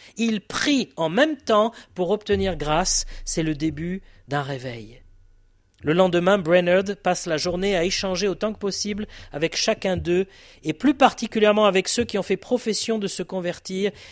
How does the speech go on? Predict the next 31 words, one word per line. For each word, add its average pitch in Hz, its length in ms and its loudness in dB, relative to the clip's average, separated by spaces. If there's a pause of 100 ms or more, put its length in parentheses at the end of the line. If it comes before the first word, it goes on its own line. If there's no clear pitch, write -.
(140)
Il 170 160 -4
cherche 214 400 2
à 170 40 4
les 151 220 -2
instruire 160 640 -6 (440)
et 127 120 -6
à 127 60 -6
les 123 160 -10
guider. 117 480 -16 (1400)
Il 160 80 -14
a 165 80 -10
prié 165 800 -12
des 147 160 -10
mois, 151 300 -6
il 139 100 -6
a 147 80 -4
travaillé. 175 880 -6 (760)
Rien, 160 520 -6 (120)
rien. 147 320 -14
Et - 40 -20
puis 156 140 -10
un 135 80 -8
jour, 147 400 -10 (460)
c'est - 180 -14
venu. 117 300 -14
Mais 151 280 -2
il 160 120 -8
n'a 151 100 -4
pas 185 160 0
lâché 160 320 -2
prise. 127 500 -14